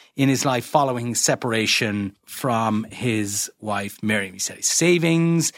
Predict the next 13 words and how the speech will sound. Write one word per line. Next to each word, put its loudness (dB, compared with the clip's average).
had -6
been 0
wiped 2
out 4
by -2
the -4
financial -2
demands 2
of -6
the 0
end 2
of -8
his -2